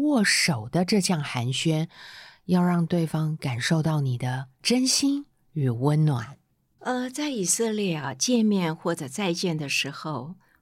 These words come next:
Speaker 2: 握手常常会说一声 Shalom。
Speaker 1: 啊，Shalom。
Speaker 2: 这是他们宗教的一个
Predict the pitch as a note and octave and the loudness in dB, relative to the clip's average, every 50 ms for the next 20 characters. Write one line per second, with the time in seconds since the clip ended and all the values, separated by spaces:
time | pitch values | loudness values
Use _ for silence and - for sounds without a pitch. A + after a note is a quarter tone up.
0 | _ - F#3 F3 D#3+ E3+ - - - C#3+ - - E3 D3 E3 F3+ D#3 E3 - - | _ -4 -2 -2 0 -2 -4 -4 -6 -8 -8 -8 -8 -6 -6 -6 -6 -6 -6 -6
1 | E3+ D#3+ D#3+ - - - D#3 D#3+ D#3 D3+ D#3 - - - D3+ D3+ D3 D#3 E3 - | -8 -6 -6 -6 -6 -6 -6 -6 -6 -6 -4 -4 -4 -4 -4 -4 -6 -6 -8 -10
2 | _ _ _ _ - _ _ - - - - G3+ F#3 F3+ F3+ F3 E3 C3+ B2+ A#2+ | _ _ _ _ -20 _ _ -2 0 0 0 0 0 0 0 0 0 -2 -2 -4
3 | G#2 A#2+ E3+ G3 G#3 G3 - - G#3+ A3 G3 F3 - - G3+ G3 G3 G3 G#3 G#3+ | -4 -4 -4 -6 -6 -8 -8 -6 -6 -4 -4 -4 -4 -6 -6 -6 -4 -4 -4 -4
4 | G#3 F#3 D#3+ B2 - A#3 A3+ - G#3 G3 G3+ A3 G#3+ G3+ G#3 G#3 - - A#3+ A#3 | -4 -4 -4 -2 -2 0 0 0 -2 -2 -2 0 0 0 0 -2 -2 0 0 2
5 | A#3 A#3 - B3+ A3 F3+ E3+ F3+ C3 G#2+ C#3 C#3+ - - - A#2+ F#2+ F#2 D#2+ - | 2 0 0 -2 -4 -4 -4 -6 -6 -6 -8 -8 -10 -10 -10 -10 -10 -10 -12 -16
6 | - | -18